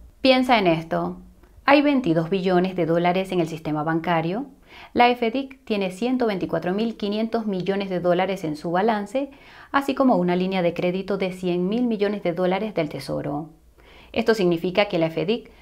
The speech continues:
solo cubre aproximadamente el uno punto tres por ciento de todos los depósitos. Uno punto tres por ciento.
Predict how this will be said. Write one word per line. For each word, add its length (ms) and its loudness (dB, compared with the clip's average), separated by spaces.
solo 320 0
cubre 220 0
aproximadamente 1040 0
el 160 -4
uno 280 2
punto 260 -2
tres 200 -4
por 180 -2
ciento 360 -2
de 160 -2
todos 480 2
los 120 0
depósitos. 840 -2
Uno 440 4
punto 380 -2
tres 340 -6
por 320 -10
ciento. 640 -8